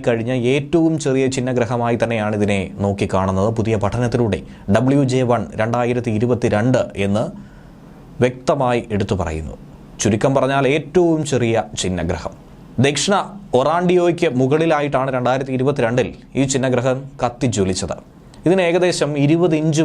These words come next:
മാത്രമേ വലിപ്പമുള്ളൂ എന്നാണ് മനസ്സിലാക്കാൻ കഴിഞ്ഞിരിക്കുന്നത്. അതുകൊണ്ടാണ് മറ്റ് പ്രതിഫലനങ്ങളൊന്നും തന്നെ അത് സൃഷ്ടിക്കാതെ പോയത്. രണ്ടായിരത്തി ഇരുപത്തിനാല് നവംബർ ഇരുപത്തിരണ്ടാം തീയതി പ്ലാനറ്ററി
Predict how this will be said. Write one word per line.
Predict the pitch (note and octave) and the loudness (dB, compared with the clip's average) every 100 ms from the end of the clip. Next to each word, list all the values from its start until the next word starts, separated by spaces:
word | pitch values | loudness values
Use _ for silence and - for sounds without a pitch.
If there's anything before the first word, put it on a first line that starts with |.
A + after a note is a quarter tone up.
| C#3+ | 2
മാത്രമേ | C3+ D3+ D#3+ F3 F3 E3 | 0 0 0 0 0 2
വലിപ്പമുള്ളൂ | D3 C#3+ C#3+ C#3 C#3 | 2 2 0 2 2
എന്നാണ് | C3+ B2 A2+ A2 | 2 0 0 -2
മനസ്സിലാക്കാൻ | A2 A#2 A2 A2+ G#2+ | -2 -2 0 0 0
കഴിഞ്ഞിരിക്കുന്നത്. | F#2+ G2 G2 F2 E2 E2 | 0 2 2 0 -4 -2
അതുകൊണ്ടാണ് | G#2 C3 C#3 B2 B2 | 0 2 2 0 0
മറ്റ് | A2+ B2 A2+ A2+ | 0 0 0 0
പ്രതിഫലനങ്ങളൊന്നും | A2 A#2 B2+ B2 A#2+ A#2 C3 | 0 0 0 0 0 0 0
തന്നെ | A#2+ A2+ | 0 0
അത് | G#2+ G#2+ - - - | 0 -2 -6 -14 -2
സൃഷ്ടിക്കാതെ | B2+ - F#3 D#3 C#3 A2+ F2 | -2 0 0 2 2 0 -2
പോയത്. | D#2 C#2+ - - - - - - | -6 -8 -10 -16 -20 -20 -4 0
രണ്ടായിരത്തി | D3 F3 F3+ E3 | 2 2 2 2
ഇരുപത്തിനാല് | D#3+ E3+ E3 D3 C#3+ C3 | 2 2 2 2 2 2
നവംബർ | C#3 D3+ C#3 | 0 0 0
ഇരുപത്തിരണ്ടാം | C3 C#3+ C3+ A2 A#2 B2+ | 0 0 0 0 0 0
തീയതി | A#2+ F#2 F2+ - - - - - - - - | 0 -2 -4 -8 -18 -20 -20 -20 -20 -20 -2
പ്ലാനറ്ററി | B2+ D#3+ E3 E3+ | 0 0 0 0